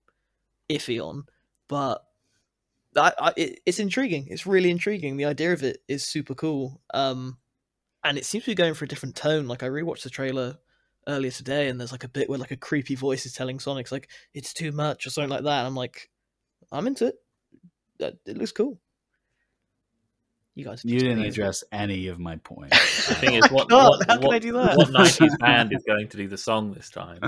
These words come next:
Speaker 3: We had Hoobastank.
Speaker 2: Yeah.
Speaker 3: We're gonna get Limp Bizkit to raff on Sonic. Like, what are we gonna get?
Speaker 1: I, I, I think as well, if you look at the towers, like, they're kinda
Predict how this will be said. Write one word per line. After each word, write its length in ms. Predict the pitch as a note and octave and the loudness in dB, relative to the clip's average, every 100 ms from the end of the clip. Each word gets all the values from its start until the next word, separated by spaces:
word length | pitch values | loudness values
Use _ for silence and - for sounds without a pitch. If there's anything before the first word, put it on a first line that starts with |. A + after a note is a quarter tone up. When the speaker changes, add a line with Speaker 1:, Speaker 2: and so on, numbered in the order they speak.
| G2+ | -2
Speaker 3:
We 60 | A2+ | 0
had 100 | A2+ | 0
Hoobastank. 640 | A2+ G2+ - - G#2+ A2+ | -2 -4 -4 -2 0 0
Speaker 2:
Yeah. 240 | G#2 F#2+ D2 | -2 -2 -4
Speaker 3:
We're 80 | |
gonna 140 | F#2 A2 | -6 -2
get 140 | A#2 | 0
Limp 200 | G#2+ A2+ | 0 2
Bizkit 460 | A2+ A2+ - C3 - | 2 0 -2 -4 -4
to 100 | A#2 G#2 G#2 | -10 -10 -14
raff 420 | G#2 G#2+ G#2+ - | -4 -2 -2 -4
on 100 | G#2+ | -12
Sonic. 380 | G2+ A2+ A2 A#2 _ - | -8 -8 -8 -12 _ -18
Like, 140 | A2+ A#2+ | -16 -14
what 100 | A2 | -18
are 20 | |
we 60 | |
gonna 180 | A2 G#2+ | -12 -12
get? 220 | G#2 G2 F#2 _ _ - | -10 -12 -14 _ _ -6
Speaker 1:
I, 380 | - - - - | -4 -2 0 2
I, 60 | - | 2
I 20 | |
think 300 | A3+ B3 F3 - | 2 0 -4 0
as 160 | E3+ D#3 | 0 2
well, 400 | E3 D#3 D3 - - | 0 0 -2 -8 -10
if 140 | F3+ | -6
you 60 | F#3 | -2
look 120 | A#3 | -2
at 60 | - | -2
the 40 | - | -6
towers, 540 | - D3+ C#3+ C3+ C#3+ | -2 0 0 -2 -4
like, 160 | C#3 - | -6 -4
they're 140 | C#3+ | -6
kinda 400 | C#3 D3 C3+ C3+ | -4 -8 -6 -10